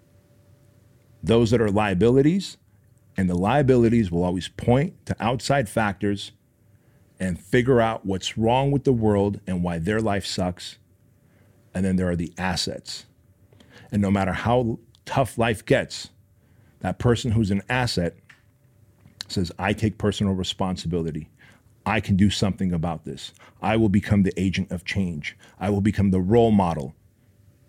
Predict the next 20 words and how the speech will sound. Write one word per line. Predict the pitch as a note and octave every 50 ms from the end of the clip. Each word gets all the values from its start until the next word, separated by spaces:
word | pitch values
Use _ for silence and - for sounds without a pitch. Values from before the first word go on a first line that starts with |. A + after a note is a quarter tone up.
| _ _ _ _ _ _ _ -
I | G2 G2
will | F#2 F#2+
become | F2 G2 F2+ - - - - B2 B2 G#2 F2+ D#2+ - - _ _ _ _ _ _ _ _ _ _
the | - -
first | - - A#2 A2 - -
domino | - B2+ A#2+ A#2 G#2+ G2 F#2 E2 D2+ D2+ - _ _ _ _ _ _ _ _ _ _ _ _ _ _ _ _ _ _ _ _ _ _ _ _ _ _ _ _ _ _ _ _ _ _ _
that's | _ F#2+ E2+ -
gonna | - F#2 F#2 F2+
fall | F2 - - C3+ B2 G#2+ E2+ D2+ D#2+ - - _ _ _ _ _
and | F2+ F2+ E2 -
create | - - - G#2+ G2 F#2 E2 - - _ _ _ _ _ _
a | -
massive | F#2+ F#2 F#2+ F#2+ G2 G2 F#2+ - G2 E2+ E2+
impact | G2+ G2 F2 - E2 D2+ C#2+ - - - _ _ _ _ _ _ _ _ _ _ _ _ -
in | A2 F#2+
the | F#2
community | - - - G#2 G2+ G2+ G#2 G#2 G2 F2 E2 D#2 D2 D2+ - _ _
that | F#2+ E2+
I | E2 E2
serve." | - - - C3+ A#2 F2+ C#2+ - -